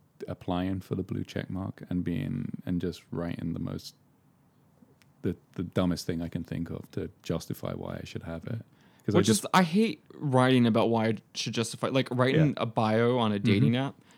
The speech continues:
Speaker 2: Don't wanna do it. And I'm a writer. Like, I, I should wanna write about me, but I don't. I don't, not succinctly. I mean,
Speaker 1: Mm.
Speaker 2: and I don't wanna, like, I remember I applied twice for the Twitter check mark.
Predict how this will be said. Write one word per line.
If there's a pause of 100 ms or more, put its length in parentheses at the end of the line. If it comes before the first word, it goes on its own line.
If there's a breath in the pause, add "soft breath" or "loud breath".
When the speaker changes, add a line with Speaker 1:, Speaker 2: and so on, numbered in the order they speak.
(200 soft breath)
Speaker 2:
Don't
wanna
do
it.
And
I'm
a
writer.
Like,
I,
I
should
wanna
write
about
me,
but
I (160)
don't.
I
don't, (920 loud breath)
not
succinctly.
I
mean,
Speaker 1:
Mm.
Speaker 2:
and
I
don't
wanna,
like, (1080 soft breath)
I
remember
I (200)
applied (840)
twice
for
the
Twitter (180)
check
mark.